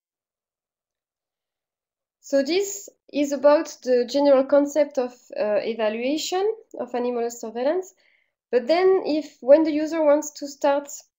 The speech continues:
planning its evaluation, it goes to the first, uh, step in the tool, which is the description of the evaluation context.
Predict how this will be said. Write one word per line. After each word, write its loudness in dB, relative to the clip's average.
planning 0
its -14
evaluation, -4
it -6
goes -4
to -12
the -10
first, -4
uh, -8
step -4
in -6
the -6
tool, -10
which -8
is -10
the -20
description -6
of -2
the -8
evaluation -4
context. -12